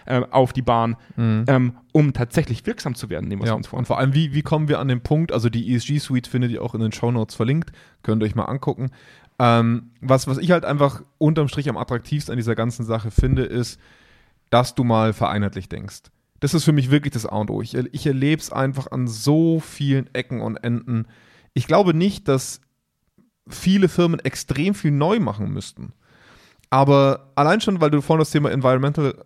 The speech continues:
Speaker 2: ähm, dankenswerterweise schon relativ früh raus hast, aber trotzdem, wenn wir den gleichen Schlüssel betrachten wie bei allem anderen, und das ist der Schlüssel Führung,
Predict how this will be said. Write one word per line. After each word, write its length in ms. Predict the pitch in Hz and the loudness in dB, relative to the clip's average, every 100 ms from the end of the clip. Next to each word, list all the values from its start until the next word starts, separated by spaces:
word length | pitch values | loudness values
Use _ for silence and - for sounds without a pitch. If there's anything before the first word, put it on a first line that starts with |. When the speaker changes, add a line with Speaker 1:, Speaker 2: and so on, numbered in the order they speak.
| - | -2
Speaker 2:
ähm, 480 | 123 120 117 117 113 _ | 2 2 2 -2 -6 _
dankenswerterweise 560 | 127 131 131 123 123 131 | 0 2 2 4 4 2
schon 100 | 131 | 2
relativ 300 | 123 - 120 | 0 0 -4
früh 160 | - 131 | -4 -2
raus 260 | 127 214 | 0 -2
hast, 120 | 151 | -4
aber 180 | - 131 | -4 -4
trotzdem, 480 | 151 220 - - 95 - - _ _ _ | -2 -6 -6 -8 -8 -14 -20 _ _ _
wenn 320 | 120 131 220 | 0 2 2
wir 160 | 214 208 | 0 0
den 240 | 208 156 143 | 2 0 0
gleichen 360 | 147 247 - | 0 0 -4
Schlüssel 300 | - 170 - | -4 -4 -2
betrachten 400 | - - 110 - | -4 -6 -6 -6
wie 60 | 123 | -4
bei 100 | 123 | -2
allem 240 | - 160 | 0 -2
anderen, 280 | - 107 101 | -2 -2 -4
und 100 | 95 | -4
das 80 | 127 | -4
ist 60 | |
der 60 | 135 | -4
Schlüssel 240 | 139 127 | -4 -6
Führung, 440 | 123 123 110 - | -4 -4 -4 -6